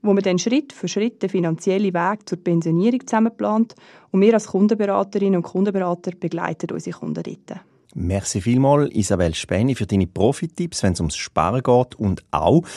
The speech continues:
Speaker 2: um den Vermögensaufbau. Bei der A K B stehen Kundenberaterinnen und Kundenberater immer, wie gesagt, auch persönlich bei Fragen zur Seite und helfen gern weiter mit Tipps und Tricks. Termin und Infos kann man immer unter A K B Punkt C H einsehen und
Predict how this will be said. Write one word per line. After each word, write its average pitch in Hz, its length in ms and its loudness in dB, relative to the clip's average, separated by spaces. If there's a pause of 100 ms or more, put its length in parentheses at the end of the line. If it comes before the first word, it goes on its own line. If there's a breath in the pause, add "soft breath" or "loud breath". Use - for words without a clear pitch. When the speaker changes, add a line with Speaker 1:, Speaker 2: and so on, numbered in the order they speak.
(220 loud breath)
Speaker 2:
um 92 160 2
den 82 80 -4
Vermögensaufbau. 104 960 0 (260 loud breath)
Bei 104 60 -2
der - 160 2
A 135 100 0
K 156 180 0
B 143 280 2
stehen 85 240 -2
Kundenberaterinnen 98 880 0
und 78 60 -2
Kundenberater 82 720 -4
immer, 117 360 2
wie 87 100 -2
gesagt, - 460 -6
auch 82 240 -4
persönlich 85 540 -4
bei 127 100 -2
Fragen 123 400 0
zur 127 120 -6
Seite 160 320 -4
und 123 120 0
helfen 82 400 -2 (260 soft breath)
gern 98 340 2
weiter 151 320 -2
mit 87 220 0
Tipps - 320 -2
und 80 160 -6
Tricks. - 400 -2 (300 loud breath)
Termin 151 340 4
und 117 140 4
Infos 143 460 0
kann 98 120 0
man 95 140 0 (100)
immer 131 340 4
unter 92 240 0
A 87 140 0
K - 140 -6
B 82 80 -2
Punkt - 340 -10
C 160 180 2
H 156 160 2 (160)
einsehen 160 460 -2
und 92 160 -2